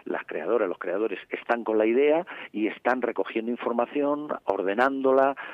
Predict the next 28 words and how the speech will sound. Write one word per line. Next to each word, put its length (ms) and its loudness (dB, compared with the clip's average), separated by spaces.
documentándose 1200 0
y 140 -4
viendo 300 0
si 160 0
realmente 640 4
ahí 160 4
puede 460 4
llegar 480 2
a 80 0
convertirse 580 -2
eso 180 0
en 100 -4
un 160 2
lenguaje 640 2
dramático, 540 0
en 60 -4
un 120 -2
lenguaje 360 0
escénico 500 -2
que 140 -6
poder 260 -2
representar 500 -2
a 60 0
través 240 -4
de 60 0
la 120 0
danza, 360 -2
del 160 -4